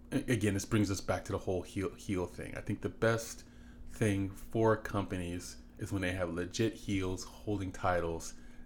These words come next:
and they can build up faces to chase or challenge them. And I think right now, the way it stands is that if they wanna boost ratings and, and all of that stuff like that, the best thing they can do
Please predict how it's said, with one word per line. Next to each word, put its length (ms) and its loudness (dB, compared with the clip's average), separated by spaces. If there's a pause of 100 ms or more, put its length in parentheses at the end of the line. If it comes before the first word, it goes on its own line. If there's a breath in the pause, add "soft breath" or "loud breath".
and 100 0
they 80 2
can 160 -2
build 280 2
up 160 2
faces 460 -2
to 120 -6
chase 400 -2
or 40 -2
challenge 540 -4
them. 200 -8 (500 loud breath)
And 60 4
I 40 4
think 180 2
right 280 4
now, 160 4
the 100 2
way 140 4
it 100 0
stands 600 0
is 140 -6
that 300 0 (380 loud breath)
if 120 -4
they 80 6
wanna 200 4
boost 360 4
ratings 480 6
and, 180 -8
and 100 -4
all 200 2
of 80 -2
that 200 4
stuff 220 -6
like 180 0
that, 220 -4
the 60 -4
best 400 2
thing 100 2
they 120 2
can 200 -2
do 320 -2